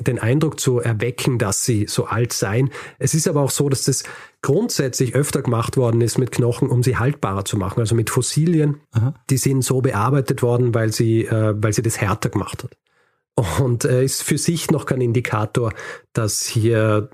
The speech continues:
Speaker 1: mit Absicht irgendwie jemand in die, in die Irre geführt werden hätte sollen.
Speaker 2: Mhm.
Speaker 1: Dieser Eckzahn allerdings, den, ähm, <laughs> den Desjardins findet,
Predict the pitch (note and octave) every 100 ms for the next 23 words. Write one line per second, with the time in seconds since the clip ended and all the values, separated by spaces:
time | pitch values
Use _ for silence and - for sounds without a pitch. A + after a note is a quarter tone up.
0 | - A#2+ A#2 A2 - A2 - A#2 A#2 A2
1 | G#2+ G#2+ G#2+ G2+ G#2 G2+ - A2+ G2 B2+
2 | C#3+ - A#2 G#2+ G#2+ F#2+ F#2+ - - _
3 | - G#2+ - - E2 - - A#2+ A#2 -
4 | - - - _ _ _ C#3+ C#3 D#3 D#3
5 | - - C3 A2 A2 A2 G#2+ A#2 A2+ G#2+
6 | - A2+ G#2+ A2 G#2 G#2 G#2 G#2+ G#2 -
7 | - B2+ A#2 A2+ G#2+ A#2+ A#2 A#2+ G#2 D3
8 | D3+ - G3 C3 C3